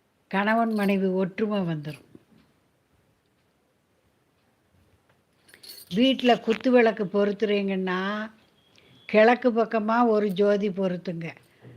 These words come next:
வடக்கு பக்கமா ஒரு ஜோதி பொருத்துங்க.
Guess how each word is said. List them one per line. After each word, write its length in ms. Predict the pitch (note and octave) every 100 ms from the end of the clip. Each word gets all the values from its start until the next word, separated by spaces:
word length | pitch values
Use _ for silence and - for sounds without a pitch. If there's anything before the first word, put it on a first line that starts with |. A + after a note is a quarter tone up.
| - E3
வடக்கு 460 | G3 G#3+ A#3+ C4
பக்கமா 520 | A#3 A3+ A3+ G#3 A#3
ஒரு 220 | A3+ G#3 F#3+
ஜோதி 380 | E3+ G3 F#3+
பொருத்துங்க. 600 | G3 G3 F3+ D#3+ E3 D#3+